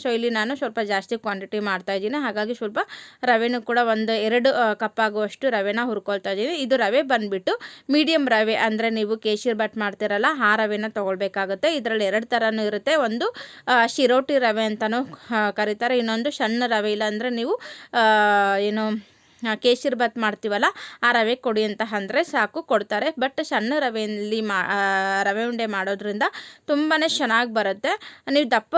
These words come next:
ರವೆಯಿಂದನೂ ಮಾಡಿ, ಆ, ಚೆನ್ನಾಗಿರುತ್ತೆ. But ಮೀಡಿಯಮ್ ರವೆಯಲ್ಲಿ ಮಾಡಿದ್ರೆ ಸ್ವಲ್ಪ ಚೆನ್ನಾಗಿರುತ್ತೆ. ಇವಾಗ ನಾನು ತುಪ್ಪದಲ್ಲಿ ರವೆನ ಚೆನ್ನಾಗಿ ಕೆಂಪು, ಆ, ಬ್ರೌನ್ ಆಗೋ ರೀತಿಲಿ ಚೆನ್ನಾಗಿ ಹುರ್ಕೊಳ್ತೀನಿ. ತುಂಬ,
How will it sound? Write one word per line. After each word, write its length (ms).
ರವೆಯಿಂದನೂ 520
ಮಾಡಿ, 340
ಆ, 360
ಚೆನ್ನಾಗಿರುತ್ತೆ. 640
But 360
ಮೀಡಿಯಮ್ 540
ರವೆಯಲ್ಲಿ 600
ಮಾಡಿದ್ರೆ 540
ಸ್ವಲ್ಪ 300
ಚೆನ್ನಾಗಿರುತ್ತೆ. 1120
ಇವಾಗ 280
ನಾನು 280
ತುಪ್ಪದಲ್ಲಿ 580
ರವೆನ 380
ಚೆನ್ನಾಗಿ 560
ಕೆಂಪು, 540
ಆ, 400
ಬ್ರೌನ್ 420
ಆಗೋ 280
ರೀತಿಲಿ 380
ಚೆನ್ನಾಗಿ 380
ಹುರ್ಕೊಳ್ತೀನಿ. 600
ತುಂಬ, 420